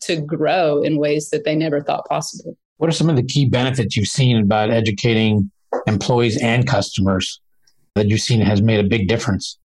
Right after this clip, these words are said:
Speaker 1: Yeah, I think that like language is the thing. Um, but, you know, we, we've all had those experiences where we've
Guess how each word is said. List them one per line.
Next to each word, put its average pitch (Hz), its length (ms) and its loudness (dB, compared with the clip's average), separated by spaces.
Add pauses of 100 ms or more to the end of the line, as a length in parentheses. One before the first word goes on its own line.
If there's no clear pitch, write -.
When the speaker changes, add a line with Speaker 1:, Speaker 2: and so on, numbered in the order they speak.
(260)
Speaker 1:
Yeah, 254 260 -2
I 247 100 -4
think 277 240 0
that 233 180 0
like 180 220 0
language 170 720 -2 (400)
is 190 240 -2
the 190 140 -2
thing. 208 520 0
Um, 156 640 -2 (160)
but, 180 100 0
you 180 100 2
know, 165 200 0
we, 160 440 -4
we've 175 240 -2
all 180 460 0 (360)
had 185 240 -2
those 175 240 0
experiences 165 1080 -2
where 151 300 0
we've 147 320 -4